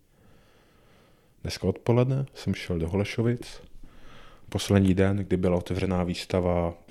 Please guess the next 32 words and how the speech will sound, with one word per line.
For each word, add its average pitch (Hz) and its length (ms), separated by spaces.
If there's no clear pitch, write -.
umělce 87 640
Jana 85 200
Gemrota. 95 560
Já 92 200
toho 90 260
kluka - 340
mám 85 260
moc 85 400
rád. 107 440
Jsem 92 200
jeho 92 140
fanoušek 95 540
už - 180
několik 95 560
let. 107 420
Vlastně 110 300
od 107 100
chvíle, 98 300
kdy 90 100
jsem - 260
ho 92 140
viděl 92 500
spolu 92 380
s - 160
Vanesou 92 600
a 90 40
jinýma 92 300
lidma 92 420
v - 120
tečce 90 680
Páteční 90 460
noci. 92 420